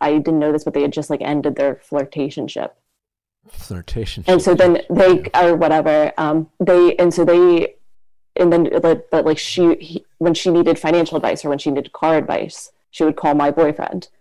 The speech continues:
Speaker 1: She just, and, or when she needed relationship advice, like, she would just call my boyfriend, even though they had just been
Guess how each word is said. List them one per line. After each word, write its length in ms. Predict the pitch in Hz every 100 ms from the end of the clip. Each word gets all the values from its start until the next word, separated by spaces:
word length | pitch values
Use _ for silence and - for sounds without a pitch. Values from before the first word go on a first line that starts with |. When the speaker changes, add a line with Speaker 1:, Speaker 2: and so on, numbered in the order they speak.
| _ -
Speaker 1:
She 140 | 180
just, 220 | 175 170
and, 260 | 180 - 170
or 220 | 165 175
when 160 | 175 180
she 100 | 170
needed 200 | 170 165
relationship 440 | 165 160 156 -
advice, 380 | - - - -
like, 120 | 156
she 100 | -
would 80 | 170
just 140 | 160 -
call 160 | 151
my 120 | 151
boyfriend, 400 | 147 151 151 151
even 140 | 156 156
though 120 | 160
they 360 | 151 - 151 143
had 120 | 147
just 300 | 151 151 _
been 320 | - 135 143